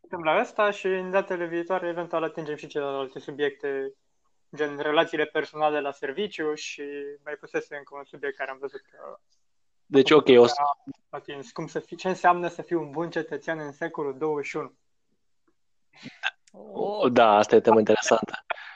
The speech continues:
Speaker 3: Deep.
Speaker 1: Unde?
Speaker 2: Da. De, ce vreau să mai menționez este că vom mai, vom mai adresa întrebări pe grupul, uh,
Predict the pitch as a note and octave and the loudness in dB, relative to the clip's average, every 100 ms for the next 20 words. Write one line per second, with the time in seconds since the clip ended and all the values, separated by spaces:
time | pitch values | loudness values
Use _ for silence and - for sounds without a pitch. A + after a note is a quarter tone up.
0 | - _ _ _ G3 A3 - - - - | -20 _ _ _ -10 -10 -12 -20 -6 -2
1 | F3+ C#3 B2 A2+ - - G3 - D#3+ E3 | 0 4 6 6 4 -10 -16 -10 6 6
2 | E3+ E3+ - _ F#3+ G3 G3 G3 G3 G3 | 8 6 6 _ 8 8 10 8 8 6
3 | E3+ D3+ D3 D3+ E3 D#3 D3+ - C#3+ C#3 | 8 6 8 8 6 4 4 8 10 12
4 | C3+ B2+ A#2 C3 C3 B2+ B2+ B2 B2+ C3+ | 12 10 8 6 8 8 10 10 6 2
5 | B2+ C3 B2+ B2+ B2+ B2 - _ _ - | 4 6 8 8 6 2 -8 _ _ -6
6 | - A#2+ B2 B2 D#3 C3+ A#2 G#2+ A#2 - | 2 6 6 6 2 4 4 6 6 6
7 | G#2+ A2 A2 A2+ G#2+ G2+ F#2+ F#2+ G2+ | 4 2 0 6 8 8 6 4 -2